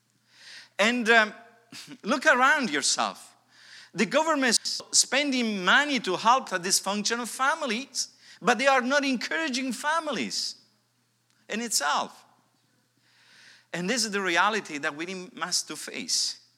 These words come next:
And I believe that as a church, we have to be aware and we have to preach of the importance of getting married. The importance of, uh, protect the institution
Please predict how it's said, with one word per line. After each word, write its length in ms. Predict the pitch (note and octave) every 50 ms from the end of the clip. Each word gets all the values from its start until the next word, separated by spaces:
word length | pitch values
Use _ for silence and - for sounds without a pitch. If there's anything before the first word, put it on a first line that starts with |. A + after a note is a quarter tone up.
| _ _ _ - - - - - -
And 140 | - G#3 A#3+
I 60 | B3
believe 360 | B3 G#3 B3+ C4 C#4+ C#4+ C#4
that 120 | B3+ B3 A#3
as 200 | A#3 A3+ - -
a 80 | G#3+
church, 500 | G3 - - C4+ C#4+ B3+ G#3+ C#3+ - -
we 220 | F3 E3 F3 A3+ A3
have 340 | G#3+ B3 B3+ B3+ - - -
to 160 | A3+ A3+ G#3+
be 380 | F3+ D3+ D3 D#3 A#3 C4 C#4 C4
aware 640 | A#3+ A3+ G3+ G#3 A#3+ B3 A#3 G3 E3 E3 F3 G#3 - - - - - - - - _ _ _ _
and 320 | E3+ F#3+ G#3+ A3 A3 F#3+ F3
we 120 | B3+ D4
have 220 | C#4+ C4+ A#3+ - -
to 100 | A#3 G#3+
preach 500 | - - - C#4 D#4 C#4+ B3 F3 - -
of 100 | G3 F#3
the 60 | F3+
importance 840 | G3 F#3+ F3 - - - A#3+ D4 D#4 D4+ D4+ - C#4 D4 D4 B3 -
of 240 | - - F#3 F3+ E3+
getting 380 | D#3+ G#3 A#3 A#3 A#3 G#3+ G3 F#3+
married. 520 | F#3+ F#3 F#3 D#3+ C3 A#2+ G2 F2+ - - - - - _ _ _ _ _ _ _ _ _ _ _ _ _ _ - - - -
The 120 | - E3+ A#3
importance 760 | A3 G#3 G3+ G#3+ A#3+ C#4+ D4+ D4+ - C#4 C#4+ C4+ - - -
of, 520 | A#3+ - - - A3 A#3 A#3+ A3+ G#3+ A3
uh, 180 | A#3 A3+ G#3 F#3+ - - - - - - _ _
protect 720 | - G3+ A3+ G#3+ G#3+ - - C#4+ D4 D#4 C#4 A3 - -
the 100 | F3+ D#3+
institution 800 | F3+ - - - G#3 F#3 - - C4 C#4 C#4+ - - - C#4